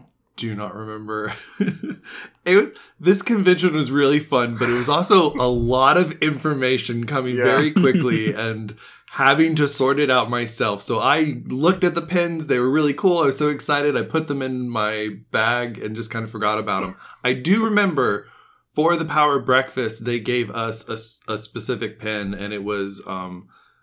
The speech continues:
Speaker 1: the Ninja Storm Blue Rangers, like, symbol with the, like, fin.
Speaker 2: Oh, okay. Okay. They must have had a surplus on the Ninja Storm pins.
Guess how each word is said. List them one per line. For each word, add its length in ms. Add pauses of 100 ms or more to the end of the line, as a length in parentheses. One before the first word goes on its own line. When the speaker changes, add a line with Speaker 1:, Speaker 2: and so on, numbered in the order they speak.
(120)
Speaker 1:
the 260
Ninja 340
Storm 420
Blue 200
Rangers, 640
like, 180
symbol 400
with 160
the, 120
like, 200
fin. 540 (480)
Speaker 2:
Oh, 200
okay. 300 (320)
Okay. 220 (720)
They 80
must 180
have 80
had 120
a 40
surplus 540
on 80
the 60
Ninja 260
Storm 300
pins. 440